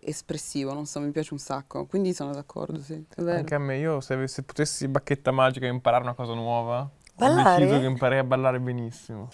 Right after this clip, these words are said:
Speaker 3: Va bene, ehm, cambio tema.
Speaker 2: Prego.
Speaker 3: Torno su uno di prima, che è l'amore,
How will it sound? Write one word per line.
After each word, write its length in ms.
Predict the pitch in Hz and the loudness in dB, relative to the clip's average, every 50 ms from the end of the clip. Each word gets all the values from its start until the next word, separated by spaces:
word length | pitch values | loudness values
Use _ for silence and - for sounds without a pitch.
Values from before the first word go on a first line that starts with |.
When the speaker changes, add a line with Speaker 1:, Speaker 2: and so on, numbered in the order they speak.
| - _ _ - | -20 _ _ 4
Speaker 3:
Va 100 | 415 392 | 4 8
bene, 380 | 226 202 180 180 185 185 175 - | 8 8 8 8 4 2 0 4
ehm, 1600 | 226 233 226 220 214 214 208 208 202 202 202 202 196 196 196 196 196 190 190 190 190 190 190 190 190 190 185 185 185 185 202 233 _ _ _ _ - _ | 4 6 6 6 4 2 2 0 0 -2 -2 -2 -2 -2 -2 -2 -2 -2 -2 -4 -4 -4 -6 -6 -6 -6 -6 -6 -8 -10 -12 -18 _ _ _ _ -20 _
cambio 300 | - 254 247 254 262 269 | 2 4 4 4 4 2
tema. 440 | 262 - 208 185 170 170 170 170 170 - - - - - - _ _ | 4 4 4 6 6 4 2 2 -2 -10 -18 -20 -20 -20 -20 _ _
Speaker 2:
Prego. 240 | - 196 160 135 127 - _ _ | -6 -6 -6 -6 -8 -12 _ _
Speaker 3:
Torno 320 | - 220 226 220 226 233 | 6 6 6 6 4 0
su 140 | 226 - 208 | -4 -4 -4
uno 120 | 208 208 | -4 -4
di 100 | 202 190 | -4 -4
prima, 380 | - - 165 160 156 156 160 160 | -4 -4 -4 -2 -2 -4 -4 -4
che 100 | - - 175 | -2 0 2
è 20 | |
l'amore, 460 | 175 170 165 156 156 151 151 156 151 | 2 2 2 2 0 0 0 -2 -4